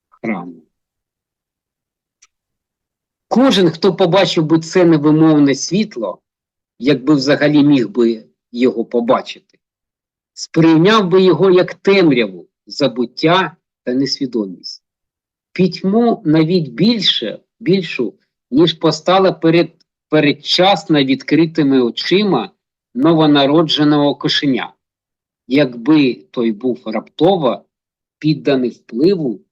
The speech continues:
сліпуче сяючого полуденного сонця. Це аналогічно до того стану порожнечі, який відомо окультисту під назвою "глуха стіна внутрішніх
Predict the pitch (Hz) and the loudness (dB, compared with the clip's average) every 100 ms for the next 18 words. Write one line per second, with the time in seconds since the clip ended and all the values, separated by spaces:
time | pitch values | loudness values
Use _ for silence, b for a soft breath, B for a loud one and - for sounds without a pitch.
0 | _ - - 143 135 - 165 202 - 180 | _ -14 -12 -4 -4 -2 -2 -2 0 0
1 | 143 - 147 151 151 - 156 151 139 131 | 0 0 2 2 0 -4 -4 -4 -2 -2
2 | 123 123 120 117 117 - 101 87 - - | 0 0 0 -2 -2 -6 -12 -16 -14 -16
3 | _ _ _ _ _ _ _ _ _ _ | _ _ _ _ _ _ _ _ _ _
4 | _ - - 214 220 196 156 147 - 196 | _ -6 -2 2 2 2 2 0 0 -2
5 | - 175 160 143 135 143 120 208 165 - | -2 0 0 0 -2 -2 -2 -4 -4 -2
6 | 143 127 113 - 120 113 110 107 92 - | 0 0 -2 -4 -4 -4 -4 -6 -8 -12
7 | - _ _ _ _ _ _ _ _ _ | -16 _ _ _ _ _ _ _ _ _
8 | 123 139 - 208 175 143 170 190 170 147 | -2 -2 0 0 2 2 2 2 2 0
9 | 139 117 - 190 - 170 151 135 113 135 | -2 -4 -2 -2 0 -4 -4 -4 -2 0
10 | 160 156 151 151 147 - _ _ _ _ | 0 -2 0 0 0 -4 _ _ _ _
11 | 120 147 143 175 151 - - 120 113 151 | 0 0 0 0 0 -2 -6 -4 -2 0
12 | 170 190 - _ _ _ 113 135 143 151 | -2 -4 -14 _ _ _ -2 0 0 -4
13 | - - 135 - | -6 -6 -6 -6